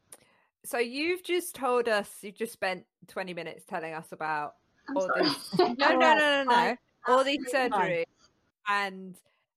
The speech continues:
Speaker 1: hugely invasive and physically and I think mentally traumatic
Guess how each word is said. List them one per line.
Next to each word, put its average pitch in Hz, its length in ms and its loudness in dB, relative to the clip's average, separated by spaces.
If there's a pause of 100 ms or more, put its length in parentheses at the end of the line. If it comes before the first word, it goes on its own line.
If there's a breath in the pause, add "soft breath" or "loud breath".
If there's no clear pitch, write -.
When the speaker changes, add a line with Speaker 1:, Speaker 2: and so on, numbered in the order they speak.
Speaker 1:
hugely 254 880 -8
invasive 190 1040 -2 (100)
and 165 580 0
physically 190 680 -2
and 180 220 -4
I 185 40 -4
think 180 160 -8
mentally 175 440 -2
traumatic 165 800 -4